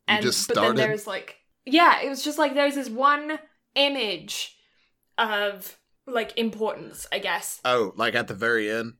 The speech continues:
Speaker 2: whenever it, like, officially
Speaker 1: Mm-hmm.
Speaker 2: happens?
Speaker 1: Yeah,
Speaker 2: We will get to
Speaker 1: that
Speaker 2: that.
Speaker 1: was
Speaker 2: I,
Speaker 1: then
Speaker 2: I have,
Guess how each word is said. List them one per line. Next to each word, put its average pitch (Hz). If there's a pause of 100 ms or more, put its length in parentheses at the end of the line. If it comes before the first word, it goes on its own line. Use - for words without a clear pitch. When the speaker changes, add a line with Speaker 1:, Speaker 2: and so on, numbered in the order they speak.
Speaker 2:
whenever 104
it, 101
like, 98
officially 101
Speaker 1:
Mm-hmm. -
Speaker 2:
happens? 117 (420)
Speaker 1:
Yeah, 240
Speaker 2:
We 123
will 117
get 147
to 240
Speaker 1:
that 226
Speaker 2:
that. 101
Speaker 1:
was 226
Speaker 2:
I, 110
Speaker 1:
then -
Speaker 2:
I 107
have, 110